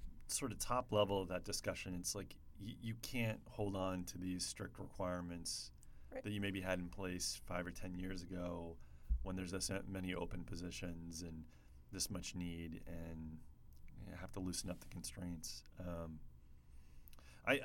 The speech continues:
Speaker 1: I think for, for me, the thing that stood out most, I, I, like I said, I think I ended up going to three or four sessions. I spend most of my time, like, you know, uh,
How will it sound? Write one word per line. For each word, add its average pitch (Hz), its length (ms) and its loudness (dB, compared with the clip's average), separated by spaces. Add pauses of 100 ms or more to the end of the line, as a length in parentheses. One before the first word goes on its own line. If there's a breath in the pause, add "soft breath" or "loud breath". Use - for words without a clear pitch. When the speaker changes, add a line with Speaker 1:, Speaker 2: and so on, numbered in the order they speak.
Speaker 1:
I 139 60 8
think 139 280 6
for, 127 240 4
for - 140 2
me, 117 360 8
the 101 140 4
thing 98 240 2
that 92 180 0
stood 98 260 4
out 92 240 4
most, 92 540 2
I, 110 60 8
I, 123 340 2 (140)
like 101 160 0
I 98 40 2
said, 90 200 2
I 90 80 4
think 92 200 2
I 95 60 2 (180)
ended 90 200 0
up 92 100 0
going 90 260 0
to 87 80 -2
three 87 280 -6
or 87 80 -2
four - 200 -2
sessions. - 640 -4
I - 40 -8
spend 101 280 0
most 101 200 4
of 101 60 -2
my 92 80 2
time, 90 460 2
like, 85 220 -6 (1300 loud breath)
you 95 100 -6
know, 87 220 0 (240)
uh, 98 80 -6